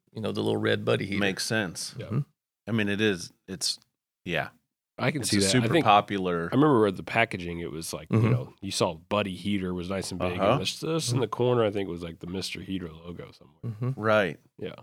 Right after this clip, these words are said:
Speaker 2: Yeah.
Speaker 1: No, we worked really hard to keep that, you know, to keep that name, the T M on that name, because that's just a big deal for us. The color of the, the color of the heaters and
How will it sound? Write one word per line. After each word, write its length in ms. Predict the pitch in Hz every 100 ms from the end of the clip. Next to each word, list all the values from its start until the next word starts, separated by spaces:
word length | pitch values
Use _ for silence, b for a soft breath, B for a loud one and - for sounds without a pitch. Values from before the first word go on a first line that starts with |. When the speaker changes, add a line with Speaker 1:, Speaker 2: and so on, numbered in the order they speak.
| _ _ -
Speaker 2:
Yeah. 240 | 92 85
Speaker 1:
No, 20 |
we 140 | 110 127
worked 220 | 135 -
really 200 | 123 113
hard 260 | 104 120 104
to 60 |
keep 220 | - 113 -
that, 200 | 104 - _ _ _ -
you 80 |
know, 100 | 110
to 60 | 104
keep 240 | - 113
that 180 | - -
name, 460 | 107 110 117 104 - _ -
the 220 | 117 -
T 240 | - 117
M 120 | 110
on 100 | 107
that 140 | 107 107
name, 240 | 107 123
because 200 | 104 98
that's 200 | 107 104
just 200 | 101 -
a 20 |
big 220 | 104 104 107
deal 160 | 127
for 200 | 123 -
us. 120 | 120
The 100 | -
color 340 | - 117 113 113
of 80 | 113
the, 120 | 117 - -
the 80 |
color 260 | - 123 127
of 60 | 123
the 60 |
heaters 420 | 110 120 135 143 113
and 280 | 104 104